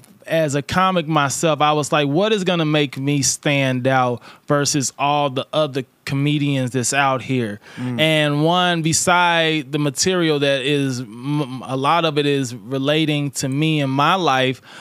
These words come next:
Speaker 1: but also there's this fun aspect to it. And when you're in the moment and having fun, you can interject jokes that you might have written,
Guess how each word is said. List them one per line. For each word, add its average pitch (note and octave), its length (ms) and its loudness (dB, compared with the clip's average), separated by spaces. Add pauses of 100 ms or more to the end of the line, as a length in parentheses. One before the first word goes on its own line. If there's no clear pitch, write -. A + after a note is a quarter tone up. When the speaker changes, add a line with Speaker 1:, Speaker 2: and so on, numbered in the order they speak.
(120)
Speaker 1:
but C#3+ 220 0
also D#3 800 0
there's C#3+ 280 0
this C3+ 220 -2
fun G3 480 -2
aspect C#3 800 -2
to D3+ 180 0
it. A#2+ 60 -6 (200)
And D3+ 160 0
when D#3+ 120 0
you're E3+ 260 0
in A3 180 0
the F#3 80 0
moment F3+ 400 0
and D#3 140 -2
having E3 320 0
fun, G3 300 -2
you G3+ 140 0
can D#3 180 -4 (100)
interject D#3+ 760 -2
jokes E3 300 -2
that D3+ 200 -2
you E3 120 0
might D#3 320 2
have C#3+ 240 -2
written, C#3 540 -4